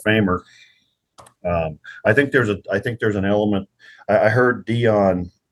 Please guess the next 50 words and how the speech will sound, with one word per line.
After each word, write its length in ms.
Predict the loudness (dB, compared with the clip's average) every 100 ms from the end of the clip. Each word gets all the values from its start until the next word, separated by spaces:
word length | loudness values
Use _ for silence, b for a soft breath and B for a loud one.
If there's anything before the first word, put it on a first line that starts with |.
| _ _ -6
on 140 | -2 -2
the 60 |
field 420 | -4 -2 2 2 2
on, 220 | 0 -2
in 160 | -10 -2
practice 600 | 0 0 -2 -8 -12 _ _ -10
one 240 | -4 -2
day 140 | 0 2
last 360 | 2 2 0
week 240 | -6 -6 _ _ B B B B
say 200 | 2 4
something 320 | 2 -2 -2
like, 140 | -2
"Hey, 140 | 0 2
I 180 | 2
don't 100 | 2
know, 160 | 2 2
you 120 | 2
know, 60 | 2
you 80 | 2
don't 80 | 0
have 100 | 2
to 60 |
listen 240 | 0 -2 -2
to 40 |
me. 380 | 0 0 -2 -6
It's 100 | -4
not 140 | -2
like 120 | 0
I 40 | 0
ever 120 | 0
played 280 | 0 0 0
this 140 | -4
game 280 | -4 -4 -4
or 100 | -4
anything." 400 | -6 -6 -6 -8 _ -6
There's 180 | -6 -6
a, 80 | -2
there's 180 | 0 0
an 80 | 0
element 420 | 2 2 2 2
of, 260 | 0 -2 -6 B B B B B B B _ _ _
uh, 800 | 0 2 2 0 -2 -2 -4 -8 -12 B B B B _ _
respect, 680 | -4 -4 -4 -2 2 2 2
I 120 | 2
think, 280 | 2 -2 -4
that 160 | -6 0
goes 260 | 2 2 0
with 140 | 0
him 420 | 2 4 2 -4